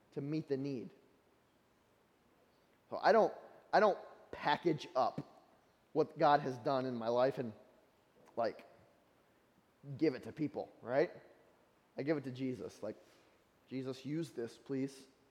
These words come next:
Jesus, use this in the life of others. Jesus, use this in the life of others." And when you begin to say things like, "Jesus, use this. Jesus, use me. Jesus, open up my eyes to the divine appointments that you are creating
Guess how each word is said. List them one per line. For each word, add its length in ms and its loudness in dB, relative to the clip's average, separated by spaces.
Jesus, 400 -6
use 300 -4
this 420 -6
in 80 -8
the 60 -6
life 220 0
of 120 -4
others. 340 -2
Jesus, 420 -6
use 280 -2
this 260 0
in 140 -6
the 80 -4
life 240 2
of 120 -2
others." 240 2
And 100 -8
when 100 -4
you 60 -2
begin 420 -2
to 200 2
say 320 0
things 420 -4
like, 260 4
"Jesus, 560 0
use 600 2
this. 400 0
Jesus, 580 -2
use 540 0
me. 480 -4
Jesus, 500 0
open 420 6
up 200 6
my 260 2
eyes 500 4
to 100 -8
the 120 -4
divine 560 0
appointments 600 -2
that 140 0
you 120 4
are 100 6
creating 760 0